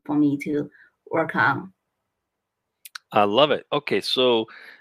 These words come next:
Speaker 2: your love for math and computer science gave birth to this, uh, and realization that you're a problem solver. And this is a big problem to solve. So tell us a little bit about, uh, Stellar Cyber. What gave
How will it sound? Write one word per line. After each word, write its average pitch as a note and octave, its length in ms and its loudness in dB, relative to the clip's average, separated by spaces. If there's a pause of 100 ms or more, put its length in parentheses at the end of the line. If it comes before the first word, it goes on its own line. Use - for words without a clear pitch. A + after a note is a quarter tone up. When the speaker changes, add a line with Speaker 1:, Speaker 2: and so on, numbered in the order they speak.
Speaker 2:
your B2 200 4
love D3+ 320 6
for - 220 -2
math C#3 500 4
and A2 180 -6
computer C3 380 -4
science A#2+ 840 2 (100)
gave B2 300 -2
birth A#2+ 360 -2
to A2+ 100 -14
this, G#2+ 400 -8
uh, G2+ 180 6
and A#2 140 0
realization C#3+ 760 4
that G#2 220 -2
you're B2+ 100 -2
a D3+ 40 0
problem D#3 340 4
solver. - 460 -10 (640)
And A2 340 4
this D#3+ 160 6
is C#3+ 140 2
a C3+ 80 6
big D#3 240 2
problem C3+ 420 4
to A2+ 100 -10
solve. A#2+ 480 4
So G#2+ 540 6 (480)
tell B3 240 8
us C4+ 200 4
a E3 60 4
little D3 280 6
bit C3+ 100 4
about, A#2+ 480 4 (240)
uh, A2+ 400 4
Stellar C#3 720 2
Cyber. D#2 600 -6
What B2 260 -6
gave C3+ 240 -6